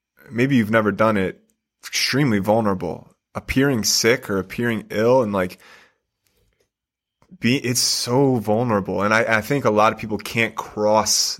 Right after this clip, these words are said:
that vulnerability barrier. They can't humble themselves to get well in the group. Some people will sneak off. They'll go off and they'll purge and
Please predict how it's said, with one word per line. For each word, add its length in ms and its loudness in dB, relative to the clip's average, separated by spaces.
that 180 2
vulnerability 1120 0
barrier. 680 -2
They 120 0
can't 240 -2
humble 440 -2
themselves 760 0
to 240 2
get 200 0
well 380 4
in 160 -6
the 80 -6
group. 320 -4
Some 160 -6
people 180 -6
will 120 -6
sneak 440 -6
off. 400 4
They'll 120 -2
go 260 0
off 420 2
and 160 -10
they'll 80 -4
purge 560 0
and 280 -8